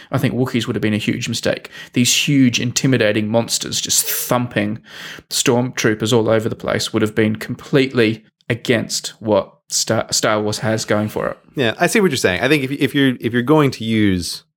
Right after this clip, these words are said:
Speaker 2: Wookiees or other creatures, you'd have to play it differently. And I think you'd have, you'd have to play it with more overt dismissal from the Empire of the natives, where,
Speaker 1: Mm.
Speaker 2: where you'd have to show the Empire just being like, "Oh, these stupid Wookiees, like, they're just so dumb."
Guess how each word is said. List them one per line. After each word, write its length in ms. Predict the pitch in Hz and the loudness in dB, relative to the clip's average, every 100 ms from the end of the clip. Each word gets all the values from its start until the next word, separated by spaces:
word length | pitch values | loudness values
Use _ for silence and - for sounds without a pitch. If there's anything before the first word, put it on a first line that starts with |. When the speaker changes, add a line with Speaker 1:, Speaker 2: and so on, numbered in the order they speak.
| - | -2
Speaker 2:
Wookiees 400 | 101 98 90 82 | 0 0 -2 -2
or 140 | 78 78 | -2 -2
other 180 | 80 | -4
creatures, 340 | 78 80 80 87 | -6 -6 -4 2
you'd 100 | 120 | 2
have 140 | 123 | 2
to 60 | - | 0
play 220 | - 98 | 0 0
it 80 | 98 | 2
differently. 460 | 110 113 113 123 - _ _ _ - | 0 -2 -6 -8 -10 _ _ _ -4
And 80 | 98 | -2
I 20 | |
think 180 | 113 101 | 0 0
you'd 100 | 104 | 0
have, 160 | 92 - | -2 -2
you'd 180 | 110 117 | 0 0
have 140 | 107 | 0
to 80 | 104 | -4
play 300 | - 117 104 | 2 4 4
it 120 | 95 | 2
with 180 | 92 87 | -2 -6
more 540 | 92 90 87 85 78 _ _ _ _ _ - | -4 -2 0 0 -2 _ _ _ _ _ 0
overt 500 | 104 101 110 104 95 | 2 4 2 0 -4
dismissal 640 | 101 - 120 - 98 85 | -2 2 0 2 2 2
from 160 | 90 85 | -2 -4
the 120 | 78 | -6
Empire 460 | 85 82 80 76 76 | -6 -4 -2 -2 -2
of 220 | 85 78 | -4 -8
the 60 | 85 | -10
natives, 680 | 80 73 - - - - _ _ _ | -8 -8 -10 -10 -12 -12 _ _ _
where, 180 | 90 120 | -4 -2
Speaker 1:
Mm. 140 | 113 | 0
Speaker 2:
where 280 | 110 78 80 _ | -2 -6 -10 _
you'd 220 | 127 110 | -4 0
have 120 | 120 | 2
to 60 | 113 | 2
show 160 | 127 | 0
the 140 | 104 101 | 2 2
Empire 280 | 92 92 87 | 0 -2 -2
just 160 | 82 | -4
being 100 | 87 | -4
like, 120 | 82 123 | 0 4
"Oh, 180 | 131 | 4
these 200 | 117 101 92 | 4 0 -4
stupid 520 | - - 104 90 78 | -6 -6 -6 -6 -6
Wookiees, 360 | 78 - 71 - | -6 -8 -10 -6
like, 140 | 80 | 0
they're 120 | 95 | 0
just 220 | 87 82 | 0 -4
so 140 | - 78 | -2 -4
dumb." 380 | 76 69 64 | -2 -6 -8